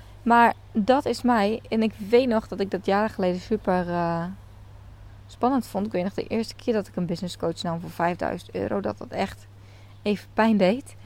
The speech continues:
Maar ik zeg altijd maar zo, "When you pay, you pay attention."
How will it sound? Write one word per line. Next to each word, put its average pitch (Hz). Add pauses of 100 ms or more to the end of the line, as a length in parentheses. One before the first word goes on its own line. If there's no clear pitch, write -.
(440)
Maar 220 (220)
ik 233
zeg -
altijd 269
maar 220
zo, 240
"When 233
you 214
pay, 277
you 240
pay 226
attention." -